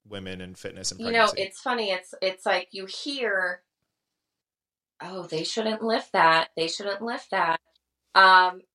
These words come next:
Speaker 2: so much to, you know, at one point, um, my husband had posted, I guess, a video of me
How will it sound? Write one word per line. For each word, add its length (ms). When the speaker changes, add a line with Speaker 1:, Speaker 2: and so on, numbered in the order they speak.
Speaker 2:
so 280
much 200
to, 360
you 120
know, 200
at 240
one 300
point, 360
um, 420
my 140
husband 500
had 180
posted, 320
I 200
guess, 200
a 100
video 460
of 320
me 720